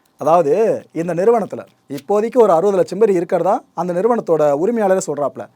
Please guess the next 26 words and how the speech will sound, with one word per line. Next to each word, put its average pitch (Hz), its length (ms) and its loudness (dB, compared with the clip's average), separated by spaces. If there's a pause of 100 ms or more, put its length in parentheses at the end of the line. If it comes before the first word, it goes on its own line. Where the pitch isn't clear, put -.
(240)
அது 160 180 -2
ஒரு 160 80 -2
பக்கம் 175 300 -4
விட்டுருங்க. 165 300 -8 (100)
ஐம்பது 226 320 2
லட்சம் 165 240 -2
பேர்னு 156 380 -6 (100)
நாம 220 220 0
ஒரு 190 100 0
கணக்குக்கு 196 360 -4
இப்ப 143 160 -4
எடுத்துப்போம். 123 420 -12
இந்த 180 260 0
ஐம்பது 214 300 2
லட்சம் 185 220 -4
பேருக்கும் 165 580 -4
தினமும் 214 480 -2
ஒரு 165 140 -4
ரூபாய் 220 280 2
தந்தா 151 180 -4
கூட 160 360 -4 (120)
ஐம்பது 190 320 -4
லட்சம் 165 220 -4
ரூபாய் 185 200 0
தேவைங்க. 123 400 -8
So 196 360 -6